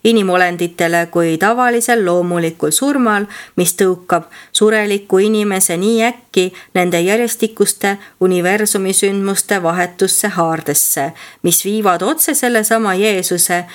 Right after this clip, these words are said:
meie universumi suveräänse valitseja juurde. Kõigil valguselastel on määratud teda näha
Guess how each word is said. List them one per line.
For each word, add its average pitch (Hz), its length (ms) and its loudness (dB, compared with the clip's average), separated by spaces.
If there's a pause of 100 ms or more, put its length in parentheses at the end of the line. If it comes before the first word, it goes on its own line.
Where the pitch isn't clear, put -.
(260)
meie 190 240 2
universumi 262 840 0
suveräänse 196 680 0
valitseja 175 560 0
juurde. 160 520 -4 (480)
Kõigil 185 480 2
valguselastel 202 880 0
on 180 160 -2
määratud 220 480 0
teda 233 240 0
näha 160 400 -4